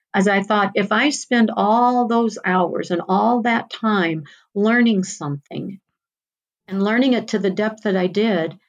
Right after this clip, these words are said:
and I didn't share it with others so that more animals could benefit, then why did I spend all that time? I think that is that we,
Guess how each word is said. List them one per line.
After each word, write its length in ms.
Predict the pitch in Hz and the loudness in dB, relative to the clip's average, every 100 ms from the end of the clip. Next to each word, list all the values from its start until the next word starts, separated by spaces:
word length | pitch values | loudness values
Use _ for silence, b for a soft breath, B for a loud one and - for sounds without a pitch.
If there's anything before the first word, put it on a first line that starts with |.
| _ _ | _ _
and 120 | 202 202 | 0 2
I 80 | |
didn't 320 | 185 226 226 185 | 2 4 2 2
share 400 | - 233 240 233 | -2 0 0 0
it 120 | - | 0
with 220 | 190 185 - | -2 -2 -2
others 720 | 220 226 180 170 170 - - _ _ - | -2 0 2 2 0 -8 -20 _ _ -14
so 220 | - 208 | -2 0
that 200 | 196 196 | 2 4
more 480 | 190 202 233 233 196 | 4 4 2 0 -2
animals 500 | 170 165 160 156 - | 0 2 0 -2 -4
could 220 | 202 185 | -4 -2
benefit, 580 | 214 247 233 175 165 165 b _ _ - | 0 2 0 -2 -2 -4 b _ _ 2
then 180 | 220 | 4
why 200 | 220 240 | 4 2
did 120 | 294 262 | 0 0
I 120 | 254 | -2
spend 440 | - - 247 233 | -4 -4 0 2
all 240 | 220 220 202 | 2 0 0
that 300 | 190 - - | -4 -6 -10
time? 600 | - 180 180 185 202 226 _ _ _ - | -8 -6 -6 -10 -16 -20 _ _ _ -6
I 80 | 196 | -4
think 340 | 240 233 226 | 2 2 2
that 220 | 220 196 | -2 0
is 220 | 226 220 190 | 0 0 0
that 160 | 190 | 0
we, 360 | 190 202 196 | 2 0 0